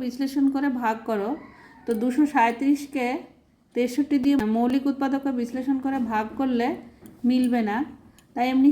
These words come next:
সাধারণ ভাগ করে তেষট্টি দিয়ে তিন হচ্ছে ভাগফল আর আটচল্লিশ হচ্ছে ভাগশেষ হবে। চার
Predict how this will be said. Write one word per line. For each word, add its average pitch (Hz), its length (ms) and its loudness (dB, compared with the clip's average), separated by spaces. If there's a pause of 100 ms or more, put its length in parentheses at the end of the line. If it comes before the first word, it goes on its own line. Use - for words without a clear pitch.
(100)
সাধারণ 254 360 0 (120)
ভাগ 240 140 0 (120)
করে 247 180 -2 (640)
তেষট্টি 262 480 0 (100)
দিয়ে 262 160 0 (680)
তিন 262 180 2 (100)
হচ্ছে 277 260 0 (1040)
ভাগফল 233 540 2 (580)
আর 226 80 0 (140)
আটচল্লিশ 262 480 -2
হচ্ছে 269 180 -2 (160)
ভাগশেষ 233 540 0 (600)
হবে। 185 260 -4 (340)
চার 247 180 6